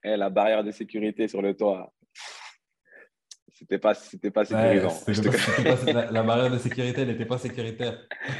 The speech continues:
Speaker 1: Ah, non, non, non, non, non.
Speaker 2: <laughs>
Speaker 1: Du coup, non, on, on demande à changer de bus, on change de bus. Et à première vue, le bus qu'ils nous ont donné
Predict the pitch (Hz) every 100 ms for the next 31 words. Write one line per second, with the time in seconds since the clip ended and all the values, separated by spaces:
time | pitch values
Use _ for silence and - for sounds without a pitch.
0 | - - 123 120 120 113 113 110 117 -
1 | - 151 135 - - - _ - - 104
2 | 113 110 104 101 95 90 90 90 87 90
3 | 92 92 92 95 90 87 80 101 95 85
4 | - 82 87 78 92 95 - _ - -
5 | _ _ _ _ _ _ _ 92 101 -
6 | 98 - 131 139 110 131 156 - - 95
7 | 95 92 131 - 107 101 98 98 123 339